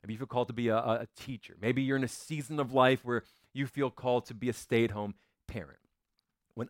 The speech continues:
I felt the call to ministry, I did not feel called to preaching. I actually felt a very strong call to use my writing abilities inside the church in whatever form that might look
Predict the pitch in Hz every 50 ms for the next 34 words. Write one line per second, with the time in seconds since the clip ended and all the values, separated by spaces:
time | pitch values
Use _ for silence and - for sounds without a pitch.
0 | _ - 113 135 156 180 170 - - 156 156 - - - - - 113 107 98 -
1 | 104 90 92 90 82 78 - - - - - _ _ _ _ _ _ _ _ _
2 | _ _ _ - - 123 127 139 156 147 147 151 143 139 131 131 123 - - 123
3 | 117 110 - - - 98 92 92 90 - - _ - - - - 95 82 _ -
4 | _ _ _ _ _ _ _ _ _ _ _ - - 131 139 135 143 - - 151
5 | - - 127 120 120 104 95 92 90 131 135 139 143 147 143 - - - - 127
6 | 117 117 113 - - 113 95 92 90 90 87 _ _ _ _ _ _ _ - -
7 | 123 104 98 117 113 110 110 107 - - _ _ - 104 120 127 160 220 262 285
8 | 196 117 82 85 78 78 87 101 131 160 - - _ _ _ _ _ _ _ -
9 | 160 175 214 208 - 208 196 202 180 190 - - 151 143 135 131 135 123 - -
10 | - _ _ _ - - 131 135 131 127 131 139 165 160 - - 139 135 131 120
11 | 113 110 113 110 95 95 98 101 90 85 85